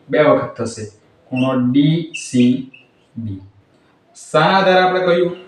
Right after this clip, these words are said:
તો કે પ્રમેય નવ પોઇન્ટ સાત, જે તમે વીડિયો જોઈ શકો છો વિદ્યાર્થી મિત્રો, મારા પા-, આ, આપણે વીડિયો અપલોડ કર્યો જ છે અને આને સમીકરણ આપણે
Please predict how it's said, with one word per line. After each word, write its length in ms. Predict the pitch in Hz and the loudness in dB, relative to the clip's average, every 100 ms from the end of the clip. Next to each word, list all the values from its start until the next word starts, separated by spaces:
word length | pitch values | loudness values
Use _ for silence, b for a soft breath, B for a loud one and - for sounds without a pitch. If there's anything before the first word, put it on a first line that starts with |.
| - - | -16 -6
તો 120 | 139 | 0
કે 120 | 156 | 0
પ્રમેય 460 | - 143 147 160 160 - - - - _ _ - - - - _ - 117 | 2 2 2 2 0 -6 -16 -20 -20 _ _ -20 -18 -20 -20 _ -14 -4
નવ 360 | 120 131 139 139 | 0 2 2 2
પોઇન્ટ 180 | 143 | 2
સાત, 420 | 135 - 123 113 139 | 2 0 0 0 -2
જે 100 | 143 | 2
તમે 240 | 151 147 | 4 4
વીડિયો 260 | 135 151 143 | 2 2 2
જોઈ 180 | 147 | 2
શકો 260 | 139 131 131 | 2 0 0
છો 200 | 131 131 | 0 -2
વિદ્યાર્થી 440 | 123 117 131 127 | -4 -4 -2 0
મિત્રો, 340 | 131 135 135 131 | 0 0 -2 -2
મારા 220 | 127 127 | 2 2
પા-, 80 | 127 | 2
આ, 320 | 123 120 - | 2 0 0
આપણે 160 | - 135 | 0 0
વીડિયો 280 | 131 135 127 | 2 2 2
અપલોડ 240 | 139 - | 2 -2
કર્યો 240 | - 147 | 0 2
જ 80 | 156 | 0
છે 260 | - - 165 | 0 0 0
અને 400 | - - 147 147 | -6 -14 -6 -2
આને 260 | 135 156 | 0 2
સમીકરણ 520 | 165 - 160 147 143 139 | 2 2 2 2 2 2
આપણે 280 | - 139 | 0 -2